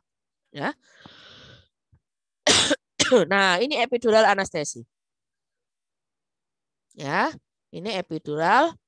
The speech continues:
anestesi di sini. Lumbal enam, sakrum satu. Ya, lumbal enam, sakrum satu. Ini ditekuk sedikit gitu, nanti akan, ah, terbuka. Nah, disitulah kita menyuntikkan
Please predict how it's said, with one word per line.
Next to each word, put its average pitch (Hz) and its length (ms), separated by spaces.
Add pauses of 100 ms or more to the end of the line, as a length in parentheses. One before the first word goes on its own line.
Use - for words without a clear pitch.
anestesi 180 640
di 151 80
sini. 143 260 (460)
Lumbal 180 560
enam, 202 320
sakrum 202 720 (160)
satu. - 560 (640)
Ya, 165 160
lumbal 151 480
enam, 196 320
sakrum 180 560 (320)
satu. - 480
Ini 208 320 (320)
ditekuk - 400
sedikit - 480
gitu, 233 320
nanti 202 320
akan, 190 400 (480)
ah, 180 320
terbuka. - 720 (960)
Nah, 151 80
disitulah 226 560
kita 196 400
menyuntikkan 190 880